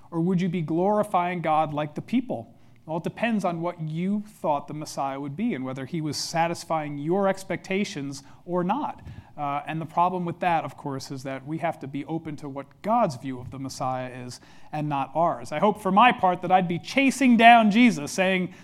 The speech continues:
"Lord, I'm a sinner. Please forgive my sins." Uh, a-, that's what I hope I'd be doing, because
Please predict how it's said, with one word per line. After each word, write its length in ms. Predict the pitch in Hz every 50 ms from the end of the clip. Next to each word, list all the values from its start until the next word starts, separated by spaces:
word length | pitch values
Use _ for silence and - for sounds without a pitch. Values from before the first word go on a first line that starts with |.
| - - -
"Lord, 300 | 165 208 269 277 240 220
I'm 120 | 208 208 202
a 60 | 196
sinner. 400 | - - - 330 311 233 180 151
Please 380 | - - 277 294 254 202 -
forgive 420 | - - 202 180 165 240 294 302 262
my 220 | 240 220 202 196
sins." 580 | - - - 302 330 311 214 160 135 131 - - - - - - - -
Uh, 440 | 160 160 165 170 165 170 175 190 190 185
a-, 80 | 196
that's 220 | 190 233 233 - -
what 80 | 226
I 80 | 220 214
hope 240 | 170 226 220 220 202
I'd 200 | 190 220 226 196
be 100 | 185 165
doing, 240 | 135 143 139 131 131
because 320 | 147 160 - 196 190 -